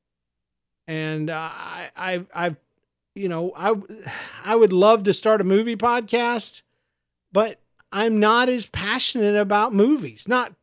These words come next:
consistently. I go through phases where I wanna talk about movies a lot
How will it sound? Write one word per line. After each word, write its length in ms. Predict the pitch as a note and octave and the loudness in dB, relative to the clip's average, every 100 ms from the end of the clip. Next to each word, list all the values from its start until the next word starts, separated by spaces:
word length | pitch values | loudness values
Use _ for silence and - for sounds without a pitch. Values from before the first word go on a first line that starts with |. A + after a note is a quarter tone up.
| - | -10
consistently. 1040 | - F3+ D3+ - C4 - F3+ - A2 F2 _ _ _ _ _ | -2 -2 -2 -4 -4 -4 -8 -10 -20 -20 _ _ _ _ _
I 80 | G3 | -4
go 160 | G3+ A#3 | 2 2
through 200 | - G3+ | 2 -6
phases 680 | - B3+ C4+ A#3 F3 D3 D3 | -2 0 2 0 -2 -4 -2
where 140 | E3 | -2
I 120 | D#3 | 0
wanna 240 | D#3 D#3 C#3+ | -2 -4 -4
talk 260 | E3+ C#3 | -6 -6
about 260 | C3+ C#3 B2+ | -10 -10 -10
movies 400 | C#3 B2 A#2 A#2 | -12 -12 -14 -16
a 60 | |
lot 300 | A#2+ A#2 G2+ | -16 -16 -20